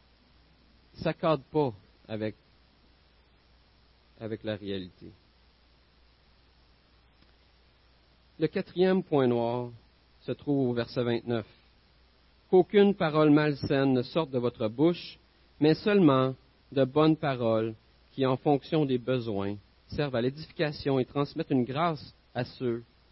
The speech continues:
qui les entendent. » Et le mot ici pour parole malsaine,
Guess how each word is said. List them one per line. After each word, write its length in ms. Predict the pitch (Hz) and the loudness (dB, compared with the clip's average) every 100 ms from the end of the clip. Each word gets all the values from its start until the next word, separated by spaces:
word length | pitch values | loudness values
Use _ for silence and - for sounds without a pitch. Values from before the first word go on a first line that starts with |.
| _ - | _ -16
qui 80 | 110 | -10
les 180 | 104 | -8
entendent. » 420 | 101 95 107 95 92 - _ _ _ _ _ _ _ _ _ _ _ _ _ | -6 -8 -8 -10 -10 -20 _ _ _ _ _ _ _ _ _ _ _ _ _
Et 60 | 147 | 0
le 120 | 180 | 2
mot 160 | 214 240 | 4 2
ici 220 | - 233 | 2 -4
pour 180 | 165 151 | -6 -4
parole 400 | 180 175 185 175 | -4 -2 0 2
malsaine, 720 | 156 147 - 165 175 180 151 | 0 -2 -2 -2 0 -2 -4